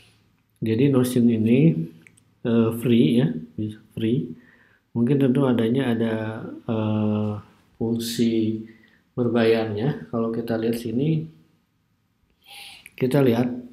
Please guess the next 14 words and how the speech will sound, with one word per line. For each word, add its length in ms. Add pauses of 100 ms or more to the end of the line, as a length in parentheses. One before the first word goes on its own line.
di 60
sini 240
untuk 240
personal, 580
ini 220
free 400
ya, 80
untuk 260
individual, 880 (640)
ini 240
untuk 320
organisasi 640
setiap, 560
eh, 560